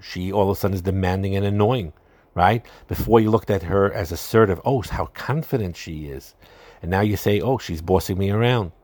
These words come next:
And sometimes he, he thought, she thought, "Oh, he's so sweet, so gentle, so loving." And then when you're married, okay, he's not assertive enough. He just, you know, and so on and so forth. So again, to review,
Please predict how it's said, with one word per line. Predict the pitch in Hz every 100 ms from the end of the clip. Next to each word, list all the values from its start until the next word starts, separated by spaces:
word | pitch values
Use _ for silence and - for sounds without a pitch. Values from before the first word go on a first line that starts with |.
| _ _ _ _ _ _ _ - -
And | 101 92 90 87
sometimes | 104 101 104 90 -
he, | 95
he | 92 - 92
thought, | - 101 -
she | - 92
thought, | - 104 98 -
"Oh, | 117 110
he's | 98 -
so | 110
sweet, | - - 104 131 110 -
so | 95
gentle, | 82 82 101 123 92 80
so | - 90
loving." | 95 120 113 82 - - - - - -
And | 90 87 92
then | 101 104 104 107 - _ -
when | 92 90
you're | 90
married, | 87 87 104 104 101
okay, | - 90
he's | 82
not | 85 80
assertive | 95 - 139 135
enough. | 95 78 73 - -
He | 78
just, | 82 87 -
you | 87 92 -
know, | 110 98 - - -
and | 104
so | - 117
on | 117
and | 107
so | - 85
forth. | - 67 -
So | - 101
again, | 92 110 120
to | -
review, | 90 82 85 90 135